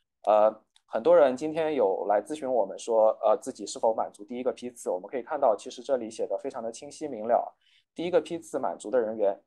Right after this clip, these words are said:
他主要针对的就是之前受到积压的技术移民申请的人，也就是说你的申请现在需要正在排队，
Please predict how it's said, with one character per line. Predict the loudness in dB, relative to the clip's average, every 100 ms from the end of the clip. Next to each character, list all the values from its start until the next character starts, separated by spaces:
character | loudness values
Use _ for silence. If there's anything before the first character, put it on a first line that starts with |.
| _ 0
他 | 0
主 | 2
要 | 2 2
针 | 2
对 | 2 4
的 | 2
就 | -2
是 | -6 -8 -8 _ _ _
之 | -10 -8
前 | 0 0 0 -8 _
受 | -2 2 4
到 | 4 4
积 | 0 0
压 | 4 6
的 | 4
技 | 0 -4
术 | -6
移 | -6 -6
民 | -6
申 | -8
请 | -8 -8
的 | -6
人， | -6 -8 _ _ _ _ _ _ _
也 | -6 -4
就 |
是 | -4
说 | 2 4 4 0 -12
你 | -4
的 | 0
申 | 0 -2
请 | -6 -8
现 | -2
在 | -2
需 | 0 2
要 | 2
正 | 2
在 | 0
排 | 0 -4
队， | 0 0 0